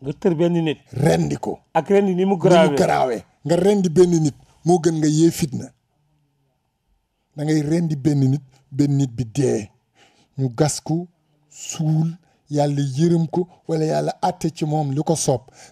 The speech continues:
Speaker 2: Nga yee fitna, ay téeméeri nit dee. Xoolal diggante barki démb ak léegi, ñaata nga dégg ñoo dee?
Speaker 1: Wallahi.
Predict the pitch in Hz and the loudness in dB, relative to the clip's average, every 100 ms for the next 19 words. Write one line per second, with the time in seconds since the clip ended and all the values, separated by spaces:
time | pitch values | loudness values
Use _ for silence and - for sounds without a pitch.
0 | 160 165 170 190 190 - 170 185 233 - | 0 2 4 2 0 -4 -2 -2 -2 -2
1 | 175 - 254 359 349 320 285 240 151 160 | -2 -2 0 2 2 0 0 -2 -2 -2
2 | - - - 175 180 165 185 214 208 180 | -2 -8 -2 2 2 0 0 0 0 0
3 | - 175 165 156 147 139 143 170 170 156 | 0 2 0 2 0 0 2 0 0 0
4 | 143 135 123 113 175 _ _ _ _ _ | 0 -2 -4 -6 -10 _ _ _ _ _
5 | _ _ 104 98 95 113 | _ _ -20 -18 -18 -18